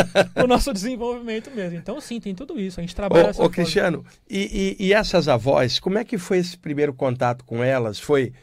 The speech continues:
Speaker 2: pela via mediúnica? Foi pela via da saída do corpo? Como é, como é que você tomou contato com essa atmosfera, essa egrégora dessas avós aí irlandesas ou
Speaker 1: Irlandesa.
Speaker 2: celtas?
Speaker 1: Exatamente. Eu não vou saber precisar se é celta, né? O que eu sei é que é o pessoal ali do lado da Irlanda.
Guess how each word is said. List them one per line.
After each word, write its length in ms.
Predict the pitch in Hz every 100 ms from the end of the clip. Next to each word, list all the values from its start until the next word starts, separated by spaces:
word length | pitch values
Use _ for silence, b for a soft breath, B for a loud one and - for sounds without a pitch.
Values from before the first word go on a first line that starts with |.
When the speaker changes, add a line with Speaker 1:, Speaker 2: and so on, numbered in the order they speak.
| b b b -
Speaker 2:
pela 220 | 143 131
via 240 | 123 143
mediúnica? 720 | 131 131 107 113 143 131 123 110
Foi 220 | - 151
pela 240 | 147 139
via 220 | 113 143
da 120 | 135 127
saída 320 | 139 127 120
do 80 | 110
corpo? 260 | 151 151
Como 180 | - 220
é, 40 | 214
como 160 | 208
é 60 | 214
que 80 | -
você 120 | 202
tomou 260 | 185 175
contato 640 | 175 147 127 160 156 117 120 b b b -
com 100 | 175
essa 220 | 180 190
atmosfera, 520 | 180 170 135 127 147
essa 180 | 160 190
egrégora 580 | 143 165 160 127 107 - b b b -
dessas 440 | 139 135 139 127
avós 500 | 131 107 139 143 127
aí 280 | 135 165 175 -
irlandesas 960 | 190 185 175 135 160 156 113 107 - -
ou 60 | 196
Speaker 1:
Irlandesa. 240 | 185 180
Speaker 2:
celtas? 640 | 156 139 117 110 101 - _ -
Speaker 1:
Exatamente. 680 | 226 185 220 240 170 139 - b b b
Eu 120 | 226
não 100 | 294
vou 100 | 285
saber 240 | - 233
precisar 600 | 220 240 - 202 175 175
se 160 | 185 -
é 140 | 180
celta, 640 | 175 - 180 190 180 190 185
né? 120 | 185
O 120 | 185
que 100 | 190
eu 100 | 196
sei 200 | - 208
é 80 | 226
que 180 | - 247
é 60 |
o 40 | 240
pessoal 440 | 262 - 226 226
ali 120 | 208
do 120 | 185
lado 180 | 214 208
da 100 | 185
Irlanda. 520 | 247 226 202 208 240